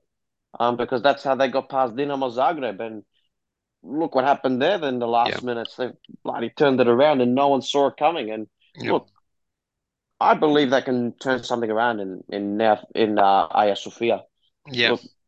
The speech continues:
Speaker 1: if, if they can play, play the same as they did against Dinamo, um,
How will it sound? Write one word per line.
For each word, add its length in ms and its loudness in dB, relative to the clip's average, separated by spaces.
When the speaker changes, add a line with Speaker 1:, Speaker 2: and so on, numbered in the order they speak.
Speaker 1:
if, 280 -2
if 180 -2
they 140 4
can 260 0
play, 380 2
play 180 -2
the 120 -4
same 280 -4
as 80 -4
they 140 2
did 140 -2
against 320 -4
Dinamo, 500 -2
um, 500 -4